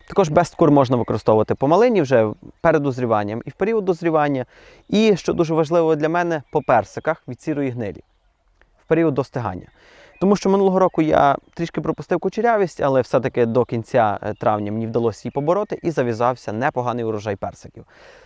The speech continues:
Але, м, можливо, хтось з вас бачив, вставляв фото, відео вставляв, е, матеріали.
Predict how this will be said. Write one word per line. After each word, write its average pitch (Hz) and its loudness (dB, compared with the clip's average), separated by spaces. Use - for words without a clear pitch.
Але, 214 4
м, 147 0
можливо, 151 0
хтось 139 -8
з - -12
вас 147 -4
бачив, 127 -2
вставляв 120 0
фото, 139 0
відео 143 0
вставляв, 120 -4
е, 104 -2
матеріали. 113 0